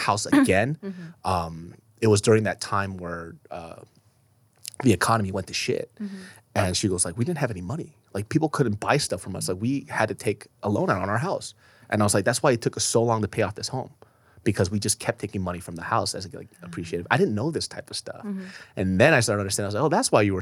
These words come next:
Speaker 1: so mad all the time. Like, things just weren't good." And, you know, as a kid, you just go, "Oh, parents are just being assholes. They're, they're mean." But they're like, "No, we were struggling to pay our bills.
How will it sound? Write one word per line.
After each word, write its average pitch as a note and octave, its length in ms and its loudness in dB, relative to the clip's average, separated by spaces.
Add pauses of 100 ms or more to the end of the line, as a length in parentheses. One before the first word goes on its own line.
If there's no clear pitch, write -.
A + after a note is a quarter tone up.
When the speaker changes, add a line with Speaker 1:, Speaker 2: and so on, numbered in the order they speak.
(140)
Speaker 1:
so F#2 60 0
mad F#2 400 4
all F2+ 100 0
the F2+ 60 -10 (160)
time. B2 180 -2
Like, F#2 200 -8
things D#3 200 6
just - 240 -4
weren't G#2 340 0 (200)
good." - 340 -2 (560)
And, F#2 320 -4
you A2 100 0
know, F#2+ 140 -2
as E2+ 100 -8
a - 40 -16
kid, A#2+ 540 4
you G#2 120 -6
just G#2+ 200 -4
go, E2+ 300 -2 (220)
"Oh, F2 300 2
parents G2+ 280 -4
are F2+ 40 -14
just F2 160 -12
being E2+ 160 -10
assholes. F#2 480 0
They're, F2 200 -10
they're F2 140 -8
mean." F#2 380 -2 (120)
But G2 120 -6
they're G#2+ 80 0
like, G2+ 140 -2
"No, C#3 240 0 (400)
we - 80 -8
were - 80 -10
struggling F#2 340 -6
to G#2 60 -4
pay G#2 160 0
our C3+ 100 4
bills. G#2+ 460 -2